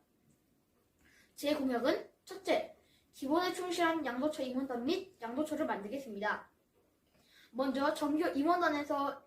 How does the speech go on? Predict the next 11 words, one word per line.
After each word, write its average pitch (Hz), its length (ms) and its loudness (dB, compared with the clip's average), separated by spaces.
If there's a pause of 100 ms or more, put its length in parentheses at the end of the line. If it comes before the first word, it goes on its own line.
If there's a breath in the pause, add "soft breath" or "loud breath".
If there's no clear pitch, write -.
설선수범하여 302 1000 0
인사를 320 400 2
잘하는 277 340 0
양도초, 220 640 -2 (360 soft breath)
생활 392 280 2
습관이 320 380 -2
잘 269 180 2
잡힌 294 440 -2
양도초를 262 420 -4
만들고 220 380 -4
싶습니다. 233 720 -8